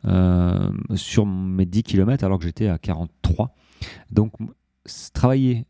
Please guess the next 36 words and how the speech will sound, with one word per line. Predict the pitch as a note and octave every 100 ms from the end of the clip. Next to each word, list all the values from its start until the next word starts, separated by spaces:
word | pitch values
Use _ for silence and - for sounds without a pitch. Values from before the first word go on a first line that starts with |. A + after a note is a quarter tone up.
| _
le | G#2
seuil | G2+ - A2
anaérobie | G2 F#2+ F#2 F#2 F#2+ G#2+
entre | F2+ -
quatre-vingts | G2+ F2+ G#2 G2+
et |
quatre-vingt-dix | F#2 F2+ F#2+ F#2 F2+ F2+ G2+ B2+
pour | F2+
cent | - G2
de |
ta | F#2
fréquence | F2 - F#2 -
cardiaque | E2+ -
maximale, | F2 - G2 A#2+ - - - _ -
c'est | - -
quelque | G2+ -
chose | A#2+ A#2+
qui | -
est | F#2+
très | - A#2
qualitatif | G2 F2+ F2+ - C#3+ - - _ _
parce | G2+ -
que | A#2
ça | G2+
te | -
permet | F2+ A2+
de | A#2
maintenir, | F2+ - A2
voilà, | F#2 F2
ta | -
vitesse, | D#2+ F#2 - G#2 - - _ _ _ _ -
euh, | G2 F#2 F#2 F2+
enfin, | E2+ F#2
ta | - E2+
future | - - A2+
vitesse, | G2 - G#2+ G#2